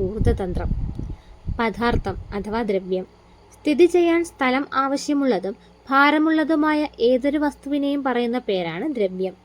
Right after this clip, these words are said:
പദാർത്ഥത്തിന് പ്രധാനമായും ഏഴ് അവസ്ഥകളാണുള്ളത്.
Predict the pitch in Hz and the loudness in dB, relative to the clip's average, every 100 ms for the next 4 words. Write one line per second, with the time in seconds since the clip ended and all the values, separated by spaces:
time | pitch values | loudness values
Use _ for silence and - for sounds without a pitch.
0 | _ _ _ - - - 269 277 285 302 | _ _ _ -20 -20 -2 0 0 2 2
1 | 302 320 311 311 302 214 240 285 320 277 | 2 0 0 -2 -2 -2 0 0 2 0
2 | 220 233 - - 247 285 311 - - 240 | -2 -6 -8 0 4 4 2 -2 -4 -4
3 | 254 - 320 262 185 175 175 185 | -6 -4 -2 -2 -2 -4 -6 -6